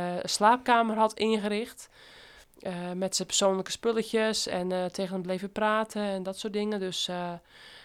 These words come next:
laten we hopen dat het bij Amy ook, dat, dat we die hoop ook mogen houden, wat Stig, eh, Broeks ook zegt. Dus dat blijven we doen. We blijven aan haar denken. Ook vandaag, eh, ook weer zo'n Belgische klassieker. Eh, ja, dan, dan,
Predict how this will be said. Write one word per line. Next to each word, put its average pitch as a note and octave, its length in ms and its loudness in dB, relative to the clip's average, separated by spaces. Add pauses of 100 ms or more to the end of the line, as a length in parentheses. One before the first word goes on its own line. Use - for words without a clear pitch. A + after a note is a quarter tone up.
laten G#3 320 4
we G3+ 60 6
hopen A#3 680 8 (200)
dat G#3 440 4 (120)
het F3 140 -8
bij F#3+ 300 2
Amy F#3+ 180 -2
ook, - 420 -4 (300)
dat, F#3 140 0
dat F#3+ 140 4
we F3+ 60 -10
die G3 140 4
hoop G#3+ 240 6
ook F3 80 -2
mogen G#3 340 6
houden, F#3+ 440 0
wat F3+ 160 -2
Stig, - 500 -8
eh, F3+ 100 -6
Broeks F3+ 320 -8
ook F3+ 180 -10
zegt. - 340 -10 (680)
Dus A#3 140 8
dat C4+ 200 8
blijven B3 380 12
we A#3+ 60 4
doen. C4 300 6
We A3 80 2
blijven B3 380 10
aan A#3 140 8
haar A3+ 120 6
denken. B3 580 4
Ook B3+ 280 4
vandaag, A3 600 4
eh, A3 500 4 (280)
ook G#3+ 140 4
weer A3 80 2
zo'n G3+ 140 2
Belgische G3+ 340 6
klassieker. G#3+ 720 2
Eh, G3+ 300 0
ja, F3 220 0
dan, F#3+ 220 0
dan, G3 280 2